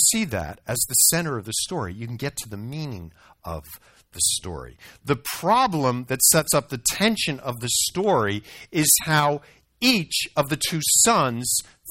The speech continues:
think about their dad. For the younger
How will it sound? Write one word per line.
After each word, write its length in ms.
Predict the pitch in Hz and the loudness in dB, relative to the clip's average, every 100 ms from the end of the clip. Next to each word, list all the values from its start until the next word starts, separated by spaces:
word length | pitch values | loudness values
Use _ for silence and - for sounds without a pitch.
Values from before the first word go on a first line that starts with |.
| - | -2
think 400 | 233 196 151 - - _ _ - | 2 2 0 -8 -20 _ _ -8
about 300 | 131 143 135 | 0 2 2
their 140 | 147 | 0
dad. 480 | 135 156 135 92 80 - _ _ _ _ _ _ _ _ _ _ _ _ - - - | 2 2 2 0 -6 -18 _ _ _ _ _ _ _ _ _ _ _ _ -20 -20 -4
For 80 | 156 | 0
the 80 | 147 | 2
younger 360 | 147 240 247 | 4 4 2